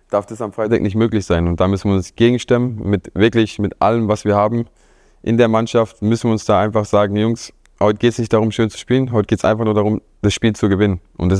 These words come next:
ist egal wie, ob nur mit fünf Pässen oder mit zwei Torschüssen, aber das Spiel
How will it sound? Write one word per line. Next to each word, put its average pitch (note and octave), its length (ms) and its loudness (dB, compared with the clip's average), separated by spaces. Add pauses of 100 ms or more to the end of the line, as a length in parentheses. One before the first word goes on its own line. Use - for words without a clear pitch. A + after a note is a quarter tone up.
ist F#2+ 160 -4
egal G#2 380 0
wie, G#2 240 0 (460)
ob G2 140 0
nur G#2+ 120 2
mit G2+ 120 0
fünf D3 280 -2
Pässen D3+ 420 0
oder G#2 240 0
mit G2+ 240 -2
zwei A#2 220 0
Torschüssen, C3+ 720 -2 (200)
aber F#2+ 180 0
das G2 120 0
Spiel A#2 340 0